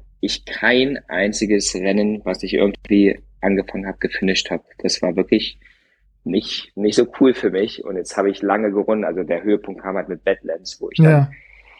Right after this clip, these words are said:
Speaker 1: in der ersten Nacht kotzend in der Wüste lag und auch dachte, „Mann,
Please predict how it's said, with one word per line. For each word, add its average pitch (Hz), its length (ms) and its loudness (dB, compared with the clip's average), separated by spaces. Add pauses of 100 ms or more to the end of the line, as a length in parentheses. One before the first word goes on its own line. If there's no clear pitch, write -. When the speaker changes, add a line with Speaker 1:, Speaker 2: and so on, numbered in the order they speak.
(340)
Speaker 1:
in 120 100 2
der 107 140 4
ersten 117 400 2
Nacht - 500 -4
kotzend 120 540 -2
in 104 120 -4
der 107 140 4
Wüste 120 260 0
lag 113 320 4 (280)
und 95 160 -10
auch - 220 -6
dachte, - 280 -12
„Mann, 87 300 -8